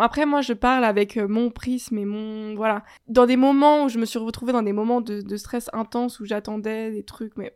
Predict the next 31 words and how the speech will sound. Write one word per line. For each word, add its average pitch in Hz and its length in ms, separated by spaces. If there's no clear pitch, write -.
on 240 80
peut 254 80
pas 277 160
comparer, 240 400
bien 220 160
sûr, 262 240
mais 233 160
pour 247 140
des 254 80
trucs - 240
tout 294 160
cons, 285 340
je - 140
me 220 60
suis 254 180
mis 262 40
dans 247 100
des 214 100
états 233 180
pas 254 160
possibles. 233 480
Genre, 214 140
par 220 100
exemple, 240 260
en 226 120
attendant 240 380
les 220 120
résultats 226 240
de 233 40
mon 220 80
permis. 208 320